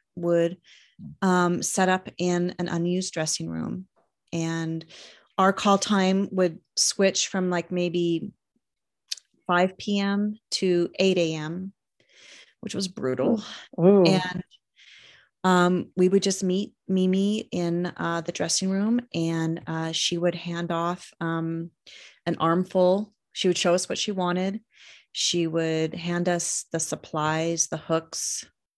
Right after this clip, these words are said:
Speaker 1: the snaps, or the rhinestones, or whatever she needed done. And then, um, uh,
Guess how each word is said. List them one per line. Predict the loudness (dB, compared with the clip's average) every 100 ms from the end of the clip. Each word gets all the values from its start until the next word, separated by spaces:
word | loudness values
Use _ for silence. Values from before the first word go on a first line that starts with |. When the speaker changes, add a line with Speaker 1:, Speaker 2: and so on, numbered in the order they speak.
| _ 0
Speaker 1:
the | 4 4 0 -4 -20 -20 -8
snaps, | -4 -2 2 2 0 -2 -2 -2 -2
or | -2 0
the | 2 0
rhinestones, | 0 0 0 2 0 0 -2 -2 -4 -6
or | -6 -4
whatever | -2 -2 0 -2
she | -2 -4
needed | -4 -4
done. | -4 -2 -4 -6 _ -20 -20 -20 _ _ _ 0
And | 2 4
then, | 4 2 0 -2
um, | -2 -2 -2 -4 -8 _ _ _ -16 _ _ _ -10
uh, | -6 -4 -4 -6